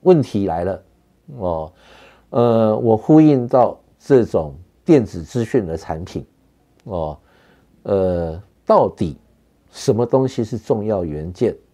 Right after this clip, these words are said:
必须去限制的，哦，那这一端的规范应该是要清楚的，否则台湾的制造商会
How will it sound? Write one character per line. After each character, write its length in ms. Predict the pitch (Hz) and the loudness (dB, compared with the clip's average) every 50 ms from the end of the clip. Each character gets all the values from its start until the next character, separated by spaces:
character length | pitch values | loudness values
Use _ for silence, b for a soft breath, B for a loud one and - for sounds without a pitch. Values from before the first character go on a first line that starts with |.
| _ _ _ | _ _ _
必 160 | _ 165 139 | _ 0 0
须 200 | 110 - - 120 | 0 0 -2 -4
去 120 | 104 - 117 | -4 -4 -6
限 320 | - - - 120 95 82 | -4 0 2 2 2 0
制 220 | 82 - - 92 76 | -4 -8 -10 -10 -10
的， 160 | 65 - - _ _ _ _ _ _ _ _ _ _ _ _ _ _ | -10 -14 -18 _ _ _ _ _ _ _ _ _ _ _ _ _ _
哦， 260 | - 82 76 71 69 - b b b b b b b b b b b _ | -12 -10 -10 -10 -12 -14 b b b b b b b b b b b _
那 340 | 147 127 113 104 87 80 - _ _ _ _ | -2 0 0 0 0 -4 -8 _ _ _ _
这 140 | - 139 | 2 2
一 140 | 123 120 120 | 2 4 2
端 200 | 110 123 113 107 | 2 2 2 2
的 100 | 101 95 | 0 -4
规 220 | - - 104 98 92 | 0 2 2 2 2
范 240 | - 110 98 82 - _ _ _ _ _ - | 0 -4 -4 -6 -8 _ _ _ _ _ 0
应 240 | 131 127 127 123 113 | 0 0 0 -2 -6
该 180 | 113 104 98 | -6 -8 -8
是 220 | 95 - - 92 82 | -8 -10 -10 -10 -8
要 120 | 85 78 76 | -8 -10 -12
清 280 | - - - 85 80 | -14 -16 -14 -14 -14
楚 160 | 80 - - 120 107 | -14 -16 -20 -20 -20
的， 80 | - - _ _ _ _ _ _ _ _ | -20 -20 _ _ _ _ _ _ _ _
否 200 | - 107 107 98 | 2 2 2 2
则 360 | - - 120 117 123 135 135 - _ _ _ _ _ _ _ | 2 4 6 6 6 6 4 -2 _ _ _ _ _ _ _
台 220 | - - 101 107 | -8 -4 -2 0
湾 240 | 113 120 120 120 113 | 0 0 0 0 -2
的 120 | 104 98 | -4 -6
制 260 | 90 - - 139 117 | -8 -6 -4 -4 -2
造 220 | 95 - 113 101 92 | 0 0 0 0 -2
商 320 | 90 - 117 98 95 107 - _ _ _ _ _ _ | -2 -2 -2 -2 -2 -6 -12 _ _ _ _ _ _
会 380 | _ - 120 107 92 80 - | _ 0 0 0 0 -2 -6